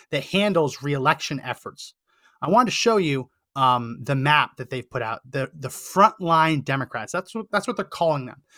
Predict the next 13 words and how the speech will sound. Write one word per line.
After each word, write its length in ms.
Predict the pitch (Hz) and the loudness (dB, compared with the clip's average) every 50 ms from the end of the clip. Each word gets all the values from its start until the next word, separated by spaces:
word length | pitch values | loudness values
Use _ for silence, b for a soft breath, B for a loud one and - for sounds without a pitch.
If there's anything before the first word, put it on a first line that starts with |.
| b b b | b b b
They're 100 | 170 151 | -8 -4
trying 300 | - - 233 240 226 190 | 0 0 2 2 0 -2
to 60 | - _ - | -6 _ -4
take 280 | - 202 190 - - _ _ _ _ 147 | -2 0 0 -2 -4 _ _ _ _ -14
vulnerable 560 | 120 117 139 175 214 240 240 220 175 175 156 | -2 4 4 6 6 6 4 2 2 2 2
Democrats 600 | 123 165 175 160 143 - 131 117 113 110 - - - | 2 2 0 0 0 -2 -4 -4 -4 -6 -8 -10 -10
and 140 | 160 143 147 | -8 -8 -6
paint 240 | - 208 233 226 - | -4 -4 -4 -4 -4
them 100 | 202 185 | -6 -4
in 80 | 165 | -4
the 60 | 156 | -6
same 300 | 143 - - 196 202 196 | -6 -4 -2 -2 -2 -2
light 320 | 185 165 160 151 151 147 | -2 0 0 0 0 -2